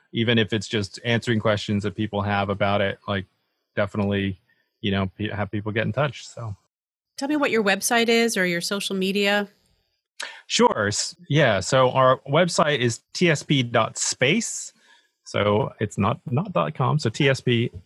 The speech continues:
Speaker 1: dot space, and that's kind of our smart home website. That has most of our social media and things, but we have, um,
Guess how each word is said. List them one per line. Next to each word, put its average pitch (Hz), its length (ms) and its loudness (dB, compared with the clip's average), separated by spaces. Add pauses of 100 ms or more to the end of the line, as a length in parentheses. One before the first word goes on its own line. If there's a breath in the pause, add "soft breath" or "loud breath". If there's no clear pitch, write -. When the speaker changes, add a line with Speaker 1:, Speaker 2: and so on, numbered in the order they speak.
(100)
Speaker 1:
dot 113 260 0
space, 113 460 0
and 117 120 2
that's 113 200 2
kind 120 160 2
of 110 100 2
our 107 80 4
smart 120 300 2
home 110 220 2
website. 110 500 2
That 147 160 2
has 143 360 -2
most 135 380 2
of 123 100 4
our 117 360 6
social 120 400 2
media 117 320 6
and 110 100 2
things, 113 260 4
but 110 140 -2
we 113 140 2
have, 107 280 4 (400 loud breath)
um, 104 360 4